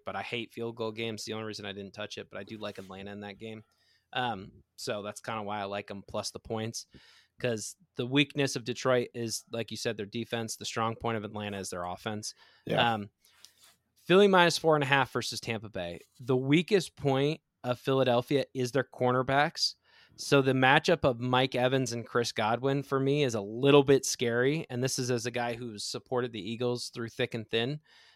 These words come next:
Speaker 1: Um, that, that concerns me a little bit. It really, really, really does. So, um, I think four and a half is interesting. I think Philly's a better team, um,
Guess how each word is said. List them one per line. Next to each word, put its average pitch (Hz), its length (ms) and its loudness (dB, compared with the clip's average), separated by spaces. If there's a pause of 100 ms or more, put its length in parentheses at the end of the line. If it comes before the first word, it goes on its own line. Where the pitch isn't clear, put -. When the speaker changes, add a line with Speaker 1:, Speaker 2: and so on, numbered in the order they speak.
(140)
Speaker 1:
Um, 117 400 -2 (480)
that, 131 280 4
that 139 240 4
concerns 131 520 -4
me 92 260 -10
a 110 60 -12
little 104 220 -8
bit. 90 260 -8
It - 60 -12
really, 127 340 0
really, 120 260 0
really 113 240 -2
does. 98 460 -4
So, 101 440 -4 (440)
um, 107 400 -6 (240)
I 127 80 -4
think 131 260 -2
four 139 180 2
and 131 80 0
a 123 60 -2
half 127 240 0
is 117 120 -8
interesting. 131 460 -6
I 120 60 -4
think 123 160 -6
Philly's 131 280 -2
a 120 40 -4
better 117 220 0
team, 127 520 -4 (160)
um, 113 400 -2